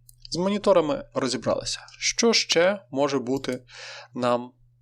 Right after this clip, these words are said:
корисно? Те, чим ми працюємо.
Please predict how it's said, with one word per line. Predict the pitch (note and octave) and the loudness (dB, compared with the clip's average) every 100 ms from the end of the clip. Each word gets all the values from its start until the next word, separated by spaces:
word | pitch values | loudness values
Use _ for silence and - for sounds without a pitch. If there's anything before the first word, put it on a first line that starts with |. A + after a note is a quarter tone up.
| - - - - _ _ _ | -20 -20 -20 -20 _ _ _
корисно? | - B2+ - - - _ _ _ _ _ - - - - - _ _ - | -2 -2 0 -6 -8 _ _ _ _ _ -20 -20 -20 -20 -20 _ _ 2
Те, | A#3 C#4 | 6 6
чим | C4+ - E3 | 6 2 2
ми | D#3 D3 D3 | 0 0 0
працюємо. | - C3 - A2 - - | 0 -2 -2 -4 -6 -12